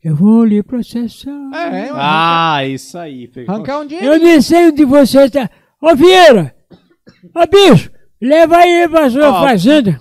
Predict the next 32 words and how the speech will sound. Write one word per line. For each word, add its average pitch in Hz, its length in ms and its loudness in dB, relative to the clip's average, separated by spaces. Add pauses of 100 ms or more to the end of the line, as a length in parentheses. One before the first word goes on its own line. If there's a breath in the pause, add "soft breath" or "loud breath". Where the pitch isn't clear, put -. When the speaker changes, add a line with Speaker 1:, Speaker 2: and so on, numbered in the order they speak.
Speaker 3:
músicos. 202 760 -12 (380)
Cordião 170 460 -14
Capim, 208 640 -16
violão 185 320 -12
Capim, 208 540 -16
baixo 175 400 -14
Capim, 196 640 -20 (380)
bateria 170 540 -12
Benê, 196 640 -14 (1200)
é, 139 340 -14
gaita 160 500 -16
Ponto, 190 600 -18
Vanderlei 190 540 -16
Vieira. 151 540 -16
Quem 392 160 -20
que 392 80 -16
é 392 60 -12
Benê? 381 420 -14 (1120)
Speaker 1:
É? 214 200 -20 (600)
Speaker 3:
Esse 156 280 -18
Benê 165 380 -10
aqui, 131 220 -14
falaram 139 320 -12
que 180 100 -16
era 175 80 -12
um 180 80 -16
Benê 247 320 -18
que 233 100 -20
gravou 196 260 -14
a - 40 -14
bateria, 151 520 -16
hein? 180 140 -20